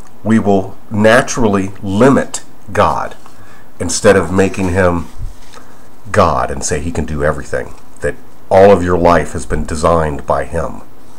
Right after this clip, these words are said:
to mold you, just like this. So now we can move on. Well, in the Bible, it talks of a great head wound happening to begin the end of days.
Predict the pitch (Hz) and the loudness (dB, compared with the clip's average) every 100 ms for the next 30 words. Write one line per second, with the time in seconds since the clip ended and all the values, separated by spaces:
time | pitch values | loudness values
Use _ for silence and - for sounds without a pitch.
0 | - - - 92 92 120 85 - 57 - | -10 -10 -6 0 2 4 2 -4 -8 -8
1 | - - - - - - - - - - | -8 -8 -8 -8 -8 -8 -8 -8 -8 -6
2 | - - - - - - - - - - | -6 -6 -6 -8 -8 -8 -8 -8 -8 -8
3 | - - - - - - 123 143 127 110 | -8 -10 -10 -8 -8 -2 6 6 6 4
4 | 113 117 117 139 - - - - - - | 6 6 6 2 -2 -8 -8 -8 -8 -8
5 | - - - - - - 104 110 101 101 | -8 -8 -8 -8 -8 -6 2 4 6 6
6 | 143 170 101 117 - 107 98 127 123 - | 8 8 6 4 0 -2 2 4 2 2
7 | 101 101 92 92 - - - 104 120 120 | 0 2 2 2 -4 -10 -4 0 0 -2
8 | - - - - - - 175 123 98 87 | -6 -8 -8 -6 -2 2 2 0 -2 -4
9 | 69 - - - - - - - - - | -6 -6 -8 -8 -8 -8 -8 -8 -6 0
10 | 104 - 76 65 - - 104 87 73 101 | 0 0 -6 -8 -8 -8 -8 -6 0 0
11 | 95 87 87 101 95 82 78 95 87 - | 0 -4 -4 -2 -2 -4 -2 -2 -4 -6
12 | - - | -8 -8